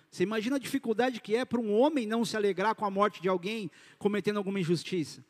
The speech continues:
Então, algumas coisas que Deus frustra na tua vida são as melhores provas de que você tem de que Deus tá conduzindo você pra um plano muito melhor, uma ideia muito melhor do que a sua.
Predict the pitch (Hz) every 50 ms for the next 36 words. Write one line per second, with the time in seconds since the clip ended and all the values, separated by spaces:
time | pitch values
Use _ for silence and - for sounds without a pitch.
0 | _ _ _ _ _ _ _ - - - 196 190 277 294 294 269 233 311 392 415
1 | 359 277 - - - 269 285 269 233 - - 220 262 269 254 - - - - -
2 | - - - 240 285 311 269 - - 196 185 180 175 160 - 156 147 135 143 208
3 | 214 165 139 - - - - - - - - - 254 269 269 220 208 233 262 254
4 | 240 214 202 214 247 269 269 220 - - - 196 196 220 240 226 220 196 180 165
5 | - - 208 175 - 202 220 220 185 185 - 185 190 202 - - 202 - - 214
6 | 208 175 156 202 208 185 160 170 160 - - 196 208 208 - - - - _ _
7 | - 202 214 202 180 - 208 220 220 202 190 190 233 277 - 277 247 220 190 180
8 | 214 233 226 220 208 202 214 233 214 214 247 262 - 254 240 202 214 262 277 226
9 | - 208 160 - - 165 143 123 117